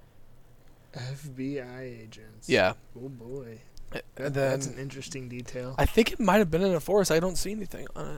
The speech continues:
Speaker 2: don't, I don't see anything I got on it.
Speaker 1: Yeah, 'cause I mean,
Speaker 2: But it's
Speaker 1: That's
Speaker 2: hard to
Speaker 1: right
Speaker 2: bel-,
Speaker 1: down
Speaker 2: it's hard to believe
Speaker 1: the
Speaker 2: after,
Speaker 1: railroad
Speaker 2: like,
Speaker 1: camp.
Speaker 2: it was real believable when I was read-, when I read over this the first time,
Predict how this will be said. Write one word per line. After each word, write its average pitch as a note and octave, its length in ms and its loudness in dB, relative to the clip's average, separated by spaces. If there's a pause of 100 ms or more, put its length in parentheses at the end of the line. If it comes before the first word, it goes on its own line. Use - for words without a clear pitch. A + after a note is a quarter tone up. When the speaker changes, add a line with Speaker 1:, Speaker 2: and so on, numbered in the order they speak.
(120)
Speaker 2:
don't, E3+ 260 -4
I - 60 -2
don't F3 120 -4
see - 120 -4
anything E3+ 240 -4
I D3 80 -2
got D#3+ 200 0
on B2+ 160 -2
it. C3 100 -10 (1800)
Speaker 1:
Yeah, B2 260 -8
'cause A#2 180 -16
I B2 100 -10
mean, A#2+ 360 -14 (400)
Speaker 2:
But G3 100 10
it's F#3 120 10
Speaker 1:
That's - 20 6
Speaker 2:
hard A3 180 12
to A3 40 8
Speaker 1:
right F3+ 60 4
Speaker 2:
bel-, F#3+ 100 8
Speaker 1:
down C3 80 -6
Speaker 2:
it's F3+ 100 -2
hard G3 180 8
to F#3 60 6
believe D#3 400 6
Speaker 1:
the - 120 2
Speaker 2:
after, D#3 340 6
Speaker 1:
railroad C3 140 -2
Speaker 2:
like, D3+ 140 2
Speaker 1:
camp. - 260 -8
Speaker 2:
it - 20 8
was G3 180 8
real E3 200 10
believable D#3+ 500 6
when D#3+ 120 4
I D3 100 6
was C#3 200 2
read-, C#3 280 2
when C#3 140 -4
I C3 80 2
read C3 220 2
over C#3 220 2
this C3+ 160 0
the - 80 -6
first C3+ 300 -4
time, C3+ 360 -2